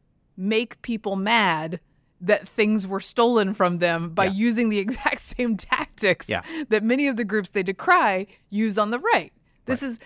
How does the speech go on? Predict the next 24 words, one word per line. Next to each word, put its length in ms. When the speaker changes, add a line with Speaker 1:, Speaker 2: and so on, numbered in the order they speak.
Speaker 1:
the, 280
you 160
ha-, 160
there 200
is, 300
if 120
you're 60
gonna 120
call 300
for 160
responsibility 720
on 220
this 180
subject, 420
and 80
I 60
think 180
it 60
is 140
right 300
to 100
do 160
so, 180
Speaker 2:
Mm-hmm. 180